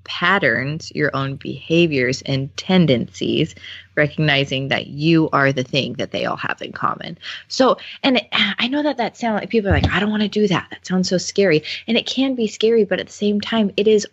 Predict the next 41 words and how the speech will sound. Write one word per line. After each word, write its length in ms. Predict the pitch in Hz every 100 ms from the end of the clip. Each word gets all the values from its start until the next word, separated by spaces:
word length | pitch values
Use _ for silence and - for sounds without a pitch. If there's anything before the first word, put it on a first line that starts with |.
| -
all, 260 | 185 185 185
like, 160 | 175 -
information 720 | 196 208 220 185 196 196 170
is 120 | 156
only 340 | 165 180 170 143
helpful 640 | - 180 - - - - -
to 140 | 143
you, 440 | 175 80 - - - _
right? 380 | - 151 160 - - - - - -
So 100 | -
it's 100 | -
kind 200 | 196 185
of 60 |
like, 120 | 175
it 100 | 202
can 160 | 226 214
be 120 | 202
hard 420 | 185 185 233 269
to 60 | 185
face 260 | 190 185 -
those 200 | 170 -
facts 360 | 170 214 -
about 220 | - 143
yourself, 440 | 151 156 131 120 170 - - -
but 140 | 175
you 180 | 170 185
will 120 | 175
continue 580 | - 165 160 175 185 175
making 580 | 151 147 160 202 202 170
those 260 | 156 156 165
negative 480 | 160 160 160 139 -
patterns 600 | 175 202 180 127 139 -
if 180 | 147 143
you 140 | 151 -
do 160 | - 143
not 300 | 143 143 143
look 480 | 143 156 135 139 - - -
internally 1120 | 127 - - - - 139 117 - - 62 165 - _ _ -
and 120 | 151
figure 320 | 147 139 110
out 200 | 76